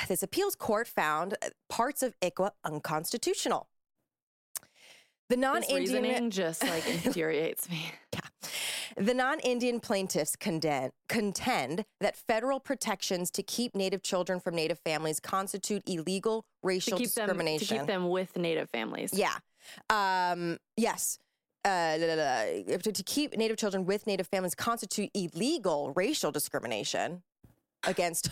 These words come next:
Speaker 1: <laughs> white people, essentially, and that iqa's federal standards commandeer state courts and agencies for a federal agenda, but plainly that mostly white families wanting to foster and adopt Native children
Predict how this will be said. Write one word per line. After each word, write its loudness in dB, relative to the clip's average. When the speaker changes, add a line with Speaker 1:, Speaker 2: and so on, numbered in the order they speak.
Speaker 1:
<laughs> -12
white 0
people, 0
essentially, 0
and 4
that 2
iqa's 2
federal 2
standards 0
commandeer 0
state 0
courts 0
and 0
agencies 0
for 0
a -2
federal 2
agenda, 0
but 0
plainly 0
that 0
mostly 0
white 0
families 0
wanting 0
to -2
foster 0
and 0
adopt 0
Native 0
children 0